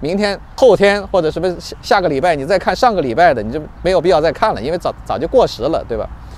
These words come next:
但是我们的这个修行的影片，任何时候它不过时，你任何时候你都可以回去。我之前大，大把的、大量的这些影片，大家都回去看，不要期待这个新的。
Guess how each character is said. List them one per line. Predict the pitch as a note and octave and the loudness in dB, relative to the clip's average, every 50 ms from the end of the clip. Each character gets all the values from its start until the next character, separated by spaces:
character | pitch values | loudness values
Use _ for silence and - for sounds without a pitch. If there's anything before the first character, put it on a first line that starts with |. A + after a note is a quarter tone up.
| - - - - - - - - - - - - - - - - - - - - | -18 -18 -16 -16 -16 -16 -16 -18 -18 -18 -16 -16 -16 -16 -16 -18 -18 -18 -12 0
但 | - A#3+ | 2 4
是 | A3+ A3+ | 4 6
我 | A#3 F#3 D3+ D3+ C#3+ C3+ | 4 4 4 4 4 4
们 | D#3+ A3 | 4 2
的 | B3+ | 2
这 | A#3 A3 | 4 2
个 | F#3 | 2
修 | D#3+ - - C4 C#4+ C4 | 2 2 4 4 6 4
行 | F#3 E3 D#3+ | 4 2 0
的 | F#3 | 0
影 | F3+ D3+ A#2 G2 | 0 -2 -2 -4
片， | A#2+ C#3+ D#3+ | -4 -2 2
任 | G#3+ C#4+ C#4 G3+ | 2 2 2 2
何 | C3+ C#3 D3 | 2 0 -2
时 | - C#3+ | 0 -2
候 | C#3+ D3 | -2 0
它 | C3 F#3+ | 0 -2
不 | F#3 - A#3 | 0 0 0
过 | A3+ D4+ B3 E3 | 2 4 2 2
时， | - - B2+ D#3 | 2 0 -4 -2
你 | D#3+ C#3+ | -2 0
任 | D3+ G#3 C#4 B3+ | 2 2 2 2
何 | - F3 F3 | 2 0 0
时 | - D#3 D#3 | 0 -2 -2
候 | E3+ D3+ | -2 -4
你 | B2 | -4
都 | A2+ - A#3+ C4 | 2 2 2 2
可 | - G3 | 2 0
以 | D#3+ D3+ | -2 -2
回 | - A#2 C3 | -2 -4 -4
去。 | C#3 | -2
我 | A#2+ G#2+ | -4 -4
之 | A2+ - A#3 A#3+ | -4 -4 -6 -4
前 | - C#3+ D#3 F3 - - - - - - - - | -4 -4 -6 -6 -10 -14 -18 -18 -18 -18 -4 -4
大， | - - - F3 E3 E3 - - - - - - - | -4 -4 -2 -8 -10 -10 -12 -18 -18 -16 -16 -4 0
大 | D#4+ D#4 C4 G#3+ | 0 2 2 2
把 | E3 C#3+ B2 A#2+ | 2 2 -2 0
的、 | B2+ D3 | -2 0
大 | - B3 B3+ G3+ D#3+ | 2 2 2 4 4
量 | F3 F#3+ E3+ C#3+ | 4 4 4 2
的 | B2 | 0
这 | B2+ D#3+ E3+ | -2 -2 0
些 | E3+ D#3+ | 0 0
影 | D3 A#2+ F#2+ | 0 -2 -6
片， | F2 - C3+ C#3 E3 | -4 -4 -2 0 0
大 | F3 F3 | 2 2
家 | F#3+ | 2
都 | A3 E4 D#4+ | 0 0 -2
回 | - - A3+ | 0 -2 -2
去 | A#3+ C4+ | -2 -2
看， | A3 - B3+ B3+ B3 | -2 -2 -2 -2 0
不 | - | 0
要 | G3 A#3+ | 2 2
期 | G#3 - - B3+ A#3+ | 0 0 -2 0 0
待 | C#4+ C4 G3 | 2 0 0
这 | F3 | -2
个 | E3+ D#3 | -4 -4
新 | - - B3+ E4 E4+ | 0 0 0 0 0
的。 | B3+ | -2